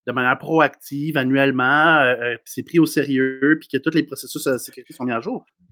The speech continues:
Ils ont même pas une équipe de, de, de sécurité dédiée à part, là. On est vraiment au niveau un. Tu sais, je veux dire, c'est comme si on se disait sur cent, là, mettons, euh, euh, et qu'on va, on va sur une échelle de cent, là, puis on se dit, «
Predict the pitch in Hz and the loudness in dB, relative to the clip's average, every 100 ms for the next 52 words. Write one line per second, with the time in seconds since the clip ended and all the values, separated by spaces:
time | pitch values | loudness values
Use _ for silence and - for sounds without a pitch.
0 | - 147 190 240 233 262 208 180 160 143 | -2 2 4 4 2 2 4 6 4 0
1 | 147 156 151 156 - 180 165 170 214 170 | -2 -2 -4 -4 -4 0 0 0 -4 -2
2 | 220 254 190 135 131 135 165 214 214 139 | -2 0 0 -2 0 0 2 2 2 0
3 | 135 135 131 131 226 - _ _ - - | 0 0 2 4 2 -4 _ _ -20 -20
4 | _ _ _ - _ - - - - 208 | _ _ _ -20 _ -14 -14 -14 -6 -2
5 | 127 135 147 143 214 - 226 185 135 196 | 0 2 0 2 -2 0 0 0 2 0
6 | 160 - - 143 131 117 143 139 113 - | 0 -4 2 2 2 -2 -4 -2 -4 -6
7 | - - _ 107 101 95 95 - _ _ | -16 -20 _ -8 -8 -8 -14 -20 _ _
8 | _ _ _ _ 113 120 123 143 127 156 | _ _ _ _ -10 -6 0 0 2 0
9 | 151 135 131 151 135 117 - 127 117 120 | 2 0 4 4 4 0 -2 -2 -2 -4
10 | 120 117 139 160 | -8 -8 -10 -10